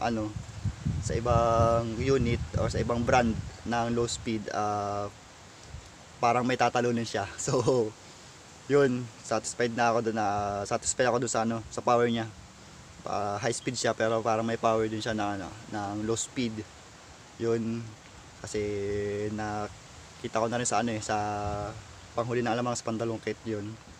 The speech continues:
Okay din, malakas din siya, ano, bumatak. Kaya yung power niya talaga pasok.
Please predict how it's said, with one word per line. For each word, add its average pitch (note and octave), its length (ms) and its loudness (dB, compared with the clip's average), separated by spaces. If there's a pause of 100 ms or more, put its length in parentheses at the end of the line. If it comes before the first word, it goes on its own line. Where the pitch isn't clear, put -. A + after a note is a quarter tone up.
(640)
Okay A2+ 240 0
din, B2 160 2
malakas G#2 400 -2
din A2+ 80 -2
siya, G#2 400 -4
ano, G2+ 160 -6
bumatak. G#2 480 -4 (320)
Kaya A2 240 0
yung A2+ 160 -4
power A#2 240 4
niya A#2 160 0
talaga G#2+ 240 0
pasok. A2 260 -4